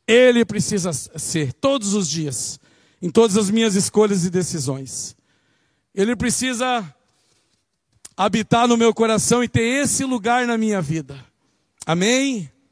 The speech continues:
Aquele que habita, aquele que descansa, pode dizer ao Senhor. Uma pessoa que não reconhece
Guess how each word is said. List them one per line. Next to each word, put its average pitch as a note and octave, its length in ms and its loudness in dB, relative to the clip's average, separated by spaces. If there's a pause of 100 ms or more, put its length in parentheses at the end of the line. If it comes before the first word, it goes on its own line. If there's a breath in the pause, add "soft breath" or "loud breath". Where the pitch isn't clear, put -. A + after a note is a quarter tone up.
(680 soft breath)
Aquele C4 520 0
que C#4 140 -2
habita, G#3+ 720 -2 (300 soft breath)
aquele B3 520 0
que B3 140 -4
descansa, G#3 840 -2 (540 soft breath)
pode G#3+ 420 2
dizer F3+ 400 0
ao F3+ 100 2
Senhor. C#3 460 -2 (460 loud breath)
Uma G#3 260 0
pessoa B3+ 560 2
que A#3+ 160 -2
não B3 240 2
reconhece A#3 960 -2